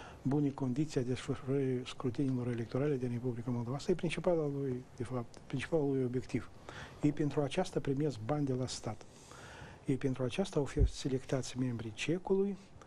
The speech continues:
Ehm, bun, mai există și alte prerogative ale cecului, dar acestea sunt esențiale.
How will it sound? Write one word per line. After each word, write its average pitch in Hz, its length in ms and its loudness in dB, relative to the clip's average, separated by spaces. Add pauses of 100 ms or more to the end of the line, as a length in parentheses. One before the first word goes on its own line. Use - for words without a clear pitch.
(580)
Ehm, 147 480 0
bun, 147 280 4
mai 151 380 2
există 156 360 0
și - 160 0
alte 143 560 2 (140)
prerogative 135 560 2
ale 127 100 0
cecului, 165 400 2
dar 151 120 4
acestea 175 320 2
sunt 165 220 0
esențiale. 147 680 2